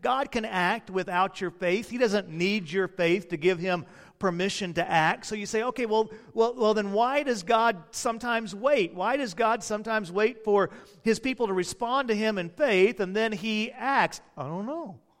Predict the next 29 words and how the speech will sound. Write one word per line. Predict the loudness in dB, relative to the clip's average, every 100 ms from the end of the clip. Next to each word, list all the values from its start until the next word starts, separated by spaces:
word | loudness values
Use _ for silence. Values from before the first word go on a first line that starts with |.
| _ _ _ _ _ _ _ _ _ _
I've | -4
been | -2 -4
to |
seminary. | 0 0 2 2 2 2
I've | 2 2 -2 -12
tried | -10 -8 -6
to |
study | -6 -4 -2
it | -2
all | 0 -2
and | -2
tried | -2 -4
to |
figure | -4 -6
it | -6
out. | -10 -20 _ _
I | 0 2
don't | 2 0 -2
know. | -2 0 0 0
I | -2 -4
just | -4 -10
see | -10 -8 -8
this | -4 -6 -6
over | -2 -2 -2
and | -6
over | -2 -4 -2 -6
again | -4 0 0 0 -8 _ _ _
in | -10 -10
Scripture | -10 -12 -12 -18